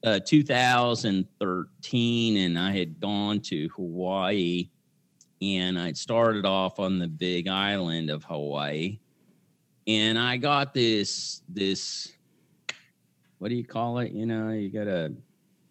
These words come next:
a, you know, a, a, you get an initiative to do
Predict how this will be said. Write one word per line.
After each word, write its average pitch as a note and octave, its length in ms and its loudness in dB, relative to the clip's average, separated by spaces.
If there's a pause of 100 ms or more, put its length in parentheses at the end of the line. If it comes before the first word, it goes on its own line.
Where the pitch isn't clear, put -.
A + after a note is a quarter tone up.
(260)
a, E2 220 0 (340)
you F#2 160 0
know, F2 260 0
a, D#2+ 80 -2 (340)
a, D#2 120 -4
you F2 340 -8
get G2+ 160 2
an F2+ 160 2
initiative F#2+ 800 2
to E2+ 100 -4 (140)
do F2 200 -4